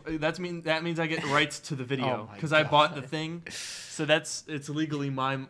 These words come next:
Speaker 1: I get the twenty-five
Speaker 2: Oh,
Speaker 1: grand.
Speaker 2: no, we're gonna, we're gonna
Speaker 1: I'll give you, I'll give you five thousand dollar royalty.
Speaker 2: Ugh, it's my face in it. Come on,
Speaker 1: It's
Speaker 2: man.
Speaker 1: five grand. Are you gonna complain? I bought the thing. I own the video. I rent the apartment too.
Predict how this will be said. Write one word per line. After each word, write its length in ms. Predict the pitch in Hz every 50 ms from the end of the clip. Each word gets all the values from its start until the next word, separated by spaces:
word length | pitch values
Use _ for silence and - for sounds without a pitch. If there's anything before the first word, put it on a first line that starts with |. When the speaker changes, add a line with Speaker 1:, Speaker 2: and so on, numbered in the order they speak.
| 123 135 123
Speaker 1:
I 140 | 139 147 151
get 180 | 156 160 160
the 60 | 143
twenty-five 460 | 131 - 160 147 143 139 143 135 127 117
Speaker 2:
Oh, 60 | 117 120 113 113
Speaker 1:
grand. 160 | 113 113 113
Speaker 2:
no, 260 | 117 113 113 113 117
we're 180 | 123 147 165 165
gonna, 220 | 165 160 156 143
we're 120 | 147 160
gonna 400 | 170 170 170 160 156 147 143 143 131 123
Speaker 1:
I'll 160 | 147 160 170
give 240 | 165 175 214 214 185
you, 280 | 214 220 208 196 196 185
I'll 120 | 160 156 156
give 160 | 147 180 160
you 140 | 170 170 143
five 320 | - - 156 151 156 151
thousand 340 | - 151 147 139 135 139 131
dollar 240 | 127 127 123 123 120
royalty. 560 | 113 120 120 117 117 110 107 - - 113 -
Speaker 2:
Ugh, 80 | - 113 - - - - - - - - - - - -
it's 160 | - - - 190
my 160 | 185 170 156
face 460 | 143 - - 196 233 277 277 - -
in 160 | 185 147 135
it. 160 | 127 120 - -
Come 180 | - 170 160 170
on, 200 | 196 226 220 214
Speaker 1:
It's 80 | 214 135
Speaker 2:
man. 100 | 139 156
Speaker 1:
five 240 | - 233 220 226 214
grand. 240 | 226 240 226 190 170
Are 40 | 170
you 100 | 165 160
gonna 160 | 175 170 165
complain? 580 | - 170 143 - - 180 175 175 175 185 185 180 - - - - -
I 100 | - 160
bought 320 | 165 139 175 175 175 175 170
the 60 | 165
thing. 400 | 160 - - 170 165 160 170 170 165 -
I 180 | 151 151 151
own 220 | 151 156 160 160 151
the 80 | 147
video. 500 | 131 143 139 123 120 117 113 110 110 113 _ _ 135 -
I 100 | 139 156 175
rent 220 | 180 196 202 196
the 80 | 190 160
apartment 480 | - - 160 170 185 175 143 127 -
too. 340 | - - 151 139 120 117 131